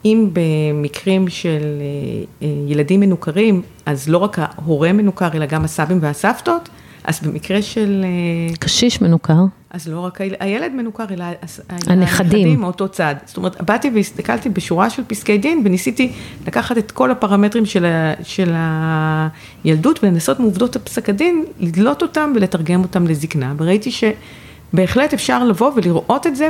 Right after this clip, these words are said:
Speaker 1: בפסקי דין של השפעה בלתי הוגנת. עכשיו, ולפעמים פשוט מפספסים,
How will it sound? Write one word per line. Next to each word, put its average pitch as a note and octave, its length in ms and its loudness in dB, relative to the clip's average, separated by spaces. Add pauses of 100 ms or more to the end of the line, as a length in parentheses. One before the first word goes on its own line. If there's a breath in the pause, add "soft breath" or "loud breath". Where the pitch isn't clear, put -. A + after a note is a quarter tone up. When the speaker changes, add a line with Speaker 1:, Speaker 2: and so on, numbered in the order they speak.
(120)
Speaker 1:
בפסקי F#3 480 -2
דין D#3 180 2
של E3+ 160 0
השפעה D3 320 0
בלתי D3 300 -2
הוגנת. C3+ 500 -2 (440 loud breath)
עכשיו, - 200 -4
ולפעמים F3 520 2 (260)
פשוט - 240 -8
מפספסים, C#4+ 840 -2